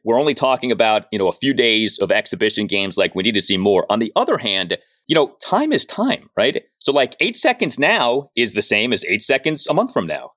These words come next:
Thirty seconds now is the same as thirty seconds a month from now. So if games are shorter from the get-go, that's probably what is going to end up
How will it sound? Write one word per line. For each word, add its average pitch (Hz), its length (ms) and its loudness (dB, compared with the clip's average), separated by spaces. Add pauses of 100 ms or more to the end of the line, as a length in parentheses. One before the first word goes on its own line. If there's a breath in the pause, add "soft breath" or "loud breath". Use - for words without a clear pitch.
(140)
Thirty 190 220 2
seconds 131 380 -2
now 101 360 0
is 104 120 -2
the 104 80 -6
same 107 240 0
as 98 80 -2
thirty 98 240 0
seconds 95 520 0
a 107 40 0
month 95 220 0
from 82 140 -6
now. 76 160 -2
So 143 300 0 (240 soft breath)
if 156 200 -2
games 262 500 0 (280)
are 131 360 4
shorter 180 420 2
from 139 180 0
the 104 60 2
get-go, 80 680 -2 (540)
that's - 160 -4
probably 185 600 0
what 113 320 0
is 107 140 -2
going 104 260 2
to - 220 0
end 95 220 0
up 92 180 0